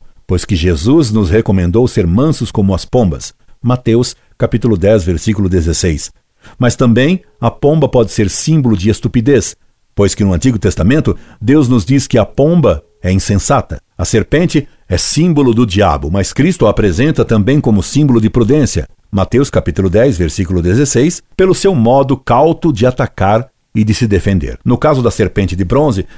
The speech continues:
Deus mandou Moisés fazer uma serpente de bronze e pendurá-la num madeiro. Quem fosse picado por serpentes venenosas, símbolo do demônio,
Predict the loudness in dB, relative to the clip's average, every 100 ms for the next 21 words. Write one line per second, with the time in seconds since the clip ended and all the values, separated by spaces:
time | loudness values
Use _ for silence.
0 | -10 0 2 2 0 2 2 2 2 0
1 | 0 -2 0 -2 -2 -4 -4 -6 -2 -2
2 | 0 0 2 -2 -4 -4 -4 0 0 2
3 | 2 4 2 2 2 2 0 -2 -4 -4
4 | -12 _ _ -2 0 2 0 0 -2 0
5 | 0 0 -2 -4 -2 -2 0 -2 -2 -2
6 | 0 0 2 0 0 -4 -8 _ _ _
7 | -6 0 2 2 0 -4 -4 0 2 2
8 | 2 0